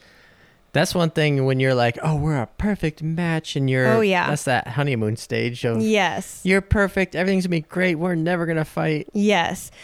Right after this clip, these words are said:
Speaker 2: Yeah, never say you're never gonna fight, because that sets an expectation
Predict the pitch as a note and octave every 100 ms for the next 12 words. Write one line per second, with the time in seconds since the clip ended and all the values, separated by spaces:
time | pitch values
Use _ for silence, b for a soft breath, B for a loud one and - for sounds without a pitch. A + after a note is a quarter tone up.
0 | B A3+ A3+ G3+ G3+ A3+ E4 - C#4 B3
1 | G#3+ G#3 G3+ F#3+ - F3+ G#3 G3 - G3
2 | A3 - A#3 - - G#3 - G3 - -
3 | F#3+ - A3 A#3+ C4+